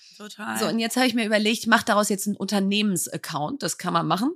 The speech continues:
Speaker 2: Und dann kannst du
Speaker 1: Mhm.
Speaker 2: nämlich da irgendwelche Regeln und Abwesenheitsassis und so einrichten und sagen, „Guten Tag, ich antworte hier sehr langsam“ oder, äh, „dann und dann gar nicht“ oder so.
Speaker 1: Okay.
Speaker 2: Weil ich einfach keine Lust mehr hab auf dieses Getriebene aus, „Oh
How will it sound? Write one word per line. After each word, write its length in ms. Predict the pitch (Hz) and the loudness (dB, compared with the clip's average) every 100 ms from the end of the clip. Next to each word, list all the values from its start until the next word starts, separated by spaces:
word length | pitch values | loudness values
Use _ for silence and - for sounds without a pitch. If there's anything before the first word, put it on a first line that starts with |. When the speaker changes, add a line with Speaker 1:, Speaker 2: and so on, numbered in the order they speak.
| - - - 190 | -6 -20 -20 -4
Speaker 2:
Und 220 | - 208 190 | 4 6 8
dann 180 | 226 | 4
kannst 320 | 240 170 143 156 | 4 4 4 4
du 40 | |
Speaker 1:
Mhm. 40 | 202 | 4
Speaker 2:
nämlich 200 | 214 220 | 2 2
da 120 | 208 | 2
irgendwelche 500 | 202 208 196 190 165 | 2 0 0 0 0
Regeln 420 | 190 226 233 226 | 0 2 2 2
und 160 | 180 - | 0 0
Abwesenheitsassis 1000 | - 170 165 170 165 - 165 165 170 - | 0 0 0 2 0 2 2 2 -2 -2
und 120 | 160 | -2
so 140 | 156 - | -4 0
einrichten 600 | 151 143 156 - 214 233 | 0 0 -4 -6 -6 -2
und 180 | 180 | -2
sagen, 360 | 185 170 185 196 | 4 6 6 0
„Guten 300 | 214 233 208 | -6 -8 -4
Tag, 380 | 196 185 196 - | 4 6 6 4
ich 160 | - - | -6 -2
antworte 420 | 196 208 196 196 | -2 0 -2 -2
hier 200 | 180 185 | -4 -2
sehr 160 | 180 170 | 0 4
langsam“ 640 | 180 214 214 202 202 202 | 4 2 6 6 6 4
oder, 440 | 196 196 190 190 - - 254 | 0 4 4 4 0 -10 -10
äh, 180 | - 185 | 4 4
„dann 260 | 185 170 202 | 6 6 6
und 160 | 196 196 | 4 4
dann 180 | 170 170 | 4 6
gar 280 | 151 202 | 8 8
nicht“ 380 | 240 233 233 - | 8 2 0 -2
oder 220 | 220 190 | 0 2
so. 360 | 185 202 240 285 208 | 2 0 0 0 -6
Speaker 1:
Okay. 280 | 202 - 180 | -12 -6 0
Speaker 2:
Weil 80 | 208 | 0
ich 120 | - | 2
einfach 260 | 220 226 - | 2 2 0
keine 340 | 214 254 262 | 0 4 4
Lust 360 | 233 233 - - | 4 0 -2 -2
mehr 100 | 208 | -4
hab 100 | 214 | -2
auf 140 | 190 | -2
dieses 340 | - 202 202 - | -2 -4 -4 -2
Getriebene 960 | 202 - - 269 269 202 151 156 156 | -4 -2 0 4 4 4 4 4 6
aus, 340 | 196 202 190 | 6 6 4
„Oh 100 | - | -2